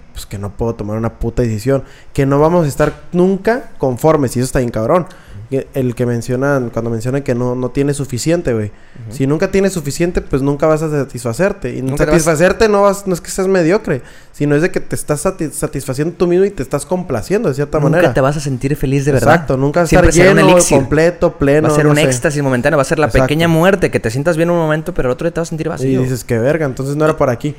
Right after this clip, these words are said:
Speaker 2: Y ese es el miedo, cabrón, güey, de no sentirnos. Güey, ¿te das cuenta que nunca te has sentido feliz, cabrón?
Speaker 1: Sí,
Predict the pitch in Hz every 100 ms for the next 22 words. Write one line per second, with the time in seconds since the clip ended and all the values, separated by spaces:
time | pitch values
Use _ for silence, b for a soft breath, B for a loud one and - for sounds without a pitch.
0 | B - 170 190 190 185 170 175 180 185
1 | 175 156 170 185 226 226 160 139 143 180
2 | 214 202 196 202 220 254 - - - -
3 | B B B - 202 190 - - - -
4 | 170 226 - 247 240 - 214 233 240 247
5 | 254 254 247 254 254 247 294 302 - -
6 | - - - 113